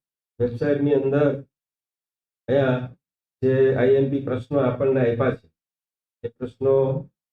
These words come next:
અહીંયા આપણે જોઈ શકશું. ખાસ, અ,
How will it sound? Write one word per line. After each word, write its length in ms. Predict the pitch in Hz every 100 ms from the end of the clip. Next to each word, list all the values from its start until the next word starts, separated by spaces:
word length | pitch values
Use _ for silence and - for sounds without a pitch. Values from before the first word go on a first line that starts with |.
| -
અહીંયા 220 | 127 127
આપણે 200 | 120 123
જોઈ 220 | 104 107
શકશું. 400 | - - - 165 165 _ _ _ _ _ _ _ _ _ _ _ _ _ _ _ _ _ _ _ _ _ _ _ _ _ _ _ _ _ _ _ _ _ _ _ -
ખાસ, 400 | 127 139 -
અ, 80 | -